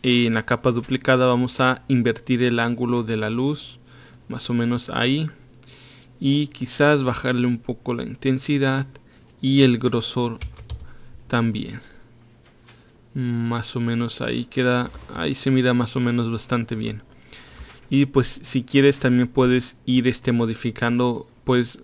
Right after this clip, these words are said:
volver a modificar la textura para quizás, eh, darle otro colorcito que tú quieras. Y más o menos así lo voy a dejar yo.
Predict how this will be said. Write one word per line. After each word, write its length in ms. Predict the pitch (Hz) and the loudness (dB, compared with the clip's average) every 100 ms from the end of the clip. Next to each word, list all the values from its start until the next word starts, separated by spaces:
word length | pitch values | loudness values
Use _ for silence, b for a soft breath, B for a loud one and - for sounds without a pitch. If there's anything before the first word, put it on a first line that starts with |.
| - | -14
volver 320 | 104 123 117 120 | -4 -2 2 4
a 80 | |
modificar 520 | 120 117 113 120 123 113 | 4 2 -2 -2 0 2
la 140 | 113 | 0
textura 600 | 135 131 - 139 135 131 - B B B B B - | -2 -6 -2 0 2 0 -6 B B B B B 0
para 380 | 127 131 139 135 | 2 4 4 2
quizás, 520 | 120 - 120 120 - | -8 0 0 0 -4
eh, 260 | 120 117 110 | -4 -2 0
darle 280 | 120 117 117 | 0 2 0
otro 280 | 113 120 - | -2 -6 -4
colorcito 720 | 120 104 98 - 135 131 - | -6 -6 -6 -2 -2 -2 -6
que 100 | 120 | -8
tú 160 | - | -10
quieras. 720 | - - 135 135 131 - - - _ - - - _ _ - - - - - - - B B B - - | -10 -2 -2 0 -4 -8 -18 -20 _ -20 -20 -20 _ _ -20 -20 -20 -20 -20 -20 -20 B B B -20 -8
Y 260 | 123 123 | -2 0
más 260 | 127 117 - | 0 -2 -6
o 40 | |
menos 600 | 120 101 - - - - - - - - - - - - - - - - - - - - | -10 -8 -8 -10 -10 -14 -18 -20 -20 -20 -20 -20 -20 -20 -20 -20 -20 -20 -20 -20 -20 -14
así 420 | 110 - - 123 | -12 -12 -6 -4
lo 140 | 123 | -2
voy 160 | 120 123 | 0 0
a 80 | 117 | 0
dejar 360 | 110 123 117 | -2 -4 -4
yo. 260 | 117 143 170 | -2 -2 -2